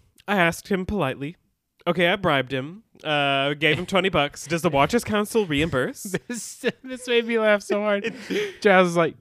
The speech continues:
Speaker 2: "Did you get a receipt?" And he's like, "Damn." <laughs> It's so,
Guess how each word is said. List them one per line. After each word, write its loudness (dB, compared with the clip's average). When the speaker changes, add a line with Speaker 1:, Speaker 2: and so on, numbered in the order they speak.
Speaker 2:
"Did -8
you -8
get 0
a 0
receipt?" -6
And -2
he's -2
like, -4
"Damn." -8
<laughs> -2
It's 8
so, 6